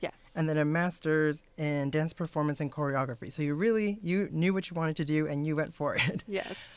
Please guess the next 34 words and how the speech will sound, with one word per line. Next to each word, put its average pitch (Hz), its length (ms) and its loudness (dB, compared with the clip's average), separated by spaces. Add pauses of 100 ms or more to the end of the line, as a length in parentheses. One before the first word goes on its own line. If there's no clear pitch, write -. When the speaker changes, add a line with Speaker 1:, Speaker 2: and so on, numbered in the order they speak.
(260)
Speaker 2:
Um, 156 640 4 (240)
what 180 160 2
type 233 140 2
of 175 240 -2
research 185 260 0
did 151 140 -6
you 143 40 -6
do 143 140 -4
for 147 140 -4
your 135 160 0
master's? - 640 -4 (480)
Speaker 1:
Well, 254 240 2
the 233 420 2
M 285 160 0
F 320 220 0
A 220 580 -2 (120)
that 220 120 0
I 202 80 2
completed 190 800 -2
at 175 120 -4
Florida 180 300 -4
State 185 320 -4
University, 170 1040 -4 (300)
again, 175 320 -2
as 170 160 -4
you 170 80 -2
said, 170 240 -4
was 160 240 -2
an 160 80 -4
emphasis - 600 -6
on 165 180 -6
performance 165 640 -6
and 175 140 -6
choreography. 202 920 -4